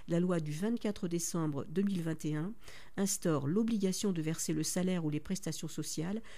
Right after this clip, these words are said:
sur un compte bancaire dont la salariée ou la bénéficiaire est détentrice ou codétentrice. Vaut mieux qu'elle soit détentrice à titre personnel,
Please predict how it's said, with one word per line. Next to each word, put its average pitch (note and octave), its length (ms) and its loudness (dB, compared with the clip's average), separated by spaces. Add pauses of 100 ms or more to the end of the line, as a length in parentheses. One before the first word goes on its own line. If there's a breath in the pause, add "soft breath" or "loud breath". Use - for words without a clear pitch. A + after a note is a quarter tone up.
sur F#3 220 -2
un F#3+ 80 2
compte G3 340 -2
bancaire E3+ 640 0
dont D3+ 180 2
la F#3 260 4
salariée F#3 680 2
ou D#3+ 120 0
la F3+ 140 2
bénéficiaire F3 800 0 (280 loud breath)
est D#3 100 4
détentrice F#3+ 760 0
ou F3+ 60 0
codétentrice. E3+ 760 -2 (280 loud breath)
Vaut D3+ 80 2
mieux F3 180 4
qu'elle D#3+ 160 0
soit E3+ 220 0
détentrice E3 800 -2
à - 20 -4
titre - 400 -4
personnel, C#3 640 -4